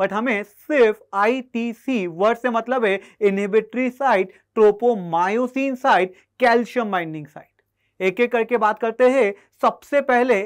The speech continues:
इनहिबिटरी साइट की अगर मैं बात करूं, इनहिबिटरी साइट यानी इनहिबिट करने वाली, रोकने वाली,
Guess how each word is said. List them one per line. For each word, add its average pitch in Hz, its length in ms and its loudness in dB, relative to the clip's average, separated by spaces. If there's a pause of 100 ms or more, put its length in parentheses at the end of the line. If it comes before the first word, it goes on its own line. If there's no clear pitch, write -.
(140)
इनहिबिटरी 247 720 0
साइट 226 280 0
की 240 140 -2
अगर 220 220 2
मैं 220 120 -6
बात 175 220 0
करूं, 151 240 -16 (760)
इनहिबिटरी 214 680 0
साइट 254 360 0
यानी 170 300 -2
इनहिबिट 208 640 -6
करने 170 320 -6
वाली, 143 460 -14 (260)
रोकने 226 560 2
वाली, 151 460 -8